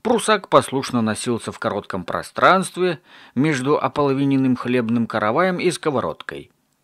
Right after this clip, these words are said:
В другие стороны его не пускала вилка. «Один удар — четыре дырки. Куды от меня сматывайся?» «Всё-то ты, дед, знаешь.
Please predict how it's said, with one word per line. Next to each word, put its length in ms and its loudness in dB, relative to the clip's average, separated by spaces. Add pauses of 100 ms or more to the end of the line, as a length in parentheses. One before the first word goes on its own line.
(400)
В 100 -6
другие 360 4
стороны 340 4
его 180 2
не 100 0
пускала 720 -4 (100)
вилка. 760 2 (720)
«Один 440 4
удар — 420 6 (320)
четыре 580 8
дырки. 600 -4 (500)
Куды 400 10
от 140 6
меня 300 4
сматывайся?» 840 -2 (3000)
«Всё-то 560 6
ты, 200 2
дед, 280 8
знаешь. 960 0